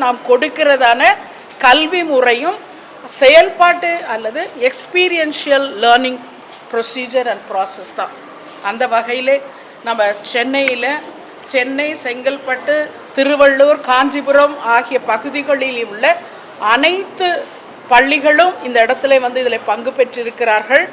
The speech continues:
குறிப்பாக நம்முடைய அரசு பள்ளிகளும் இந்த இடத்துல வந்திருக்கிறார்கள். அவர்களும் மற்றவர்களோடு இணைந்து ஒருவரோடு ஒருவர் பேசி ஒருவரிடத்திலிருந்து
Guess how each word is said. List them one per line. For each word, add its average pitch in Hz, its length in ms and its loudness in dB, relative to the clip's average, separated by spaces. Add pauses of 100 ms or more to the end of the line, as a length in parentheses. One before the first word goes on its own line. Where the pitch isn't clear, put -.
(460)
குறிப்பாக 294 600 2
நம்முடைய 240 400 -2 (640)
அரசு 320 400 2 (880)
பள்ளிகளும் 294 600 2 (400)
இந்த 233 160 -10
இடத்துல 247 360 -4
வந்திருக்கிறார்கள். 226 680 -2 (480)
அவர்களும் 302 460 0
மற்றவர்களோடு 269 680 4 (200)
இணைந்து 311 420 -2 (140)
ஒருவரோடு 302 580 4
ஒருவர் 269 280 0 (100)
பேசி 269 440 2 (680)
ஒருவரிடத்திலிருந்து 311 840 2